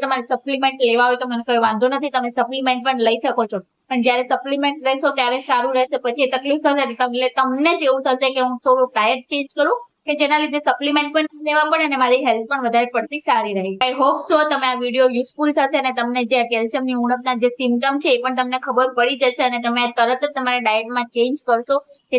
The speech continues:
જેની મદદથી તમે એકદમ હેલ્ધી રહી શકો. તો બની શકે તો આ વીડિયો તમારા ગ્રુપમાં પણ શેર કરો, કે જેની મદદથી જે લોકોને આ તકલીફ હોય, એ લોકો પણ દૂર થાય, એમને પણ આ વીડિયો યુઝફુલ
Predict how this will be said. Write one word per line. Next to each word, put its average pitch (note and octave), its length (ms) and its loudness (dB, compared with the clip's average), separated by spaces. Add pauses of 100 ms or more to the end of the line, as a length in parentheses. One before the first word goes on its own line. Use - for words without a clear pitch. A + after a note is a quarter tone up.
જેની B3 260 -2
મદદથી B3+ 300 0
તમે A#3 280 0
એકદમ B3 300 0
હેલ્ધી G#3 340 2
રહી A3 200 2
શકો. F#3+ 220 -4 (580)
તો C4 120 0
બની B3+ 260 2
શકે B3+ 200 0
તો B3+ 80 0
આ B3 120 -2
વીડિયો B3+ 240 0
તમારા A#3+ 340 -2
ગ્રુપમાં B3 420 -2
પણ C#4 220 0
શેર B3 260 2
કરો, B3+ 160 2 (100)
કે C4+ 140 2
જેની B3 240 0
મદદથી B3+ 400 -2
જે A#3 180 2
લોકોને B3 240 2
આ B3 120 -2
તકલીફ B3+ 380 2
હોય, B3 180 4
એ A3+ 80 0
લોકો A#3 160 -2
પણ C4 260 -2
દૂર C4+ 180 -2
થાય, C4 220 0
એમને A3+ 220 -2
પણ B3 160 0
આ A#3 100 0
વીડિયો A3+ 240 2
યુઝફુલ A#3+ 500 -2